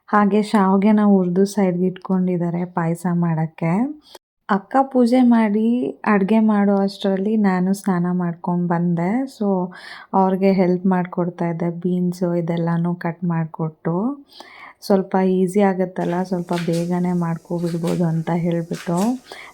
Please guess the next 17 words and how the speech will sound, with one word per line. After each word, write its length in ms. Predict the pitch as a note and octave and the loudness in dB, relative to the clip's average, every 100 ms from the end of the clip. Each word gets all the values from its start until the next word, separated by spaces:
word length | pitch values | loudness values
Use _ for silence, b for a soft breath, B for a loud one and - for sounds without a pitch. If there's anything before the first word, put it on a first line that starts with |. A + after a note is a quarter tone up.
| G3 | -2
ನ-, 60 | B3 _ - A3+ G#3+ | -2 _ -20 -6 -2
ಹಬ್ಬದ 380 | F#3 G3+ A#3+ A#3 | 0 2 4 6
ದಿನ 180 | A#3+ A#3 | 6 6
ನಂಗೆ 460 | A3+ G#3 G3+ G3+ G3 | 6 4 4 4 4
ಹಾಲಿಡೇ 560 | F#3+ F#3 F#3+ G3 G#3+ | 4 4 4 4 4
ಇರ್ಲಿಲ್ಲ, 420 | G3 F#3+ F#3+ F3+ F3 | 4 2 2 0 0
ಆಫೀಸ್‌ಗೆ 560 | F#3+ G3 F#3 G#3 G3 F#3 | 0 0 0 0 0 0
ಹೋಗ್ಬೇಕಾಗಿತ್ತು. 960 | F3+ F3 G3 G3 F#3 F3 F3 - A3+ | 0 2 0 0 -4 -2 -4 -6 -6
So 580 | A#3+ - G#3 F#3 F3 F3 - B B B - | -4 0 0 2 0 -4 -10 B B B 0
ಸ್ವಲ್ಪ 260 | G3 F#3 | 0 0
ಬೇಗನೆ 600 | F3+ E3+ F3 F#3 G3 G3+ | -2 2 0 2 2 2
ಅಡ್ಗೆ 320 | G3 F3+ E3+ F#3 | 2 0 -2 -4
ಪ್ರಿಪೇರ್ 460 | - E3 - F3+ | -4 -8 -4 -2
ಮಾಡಿಬಿಟ್ರೆ 560 | F3+ E3+ E3+ F3 - G3 | 0 -2 -2 -6 -4 -6
ಕರೆಕ್ಟ್ 400 | - E3 E3 - | -4 -6 -6 -6
ಟೈಮ್‌ಗೆ 340 | F3 F3 F3 | -4 -2 -2
ಊಟ 220 | F3 F3 | -2 -2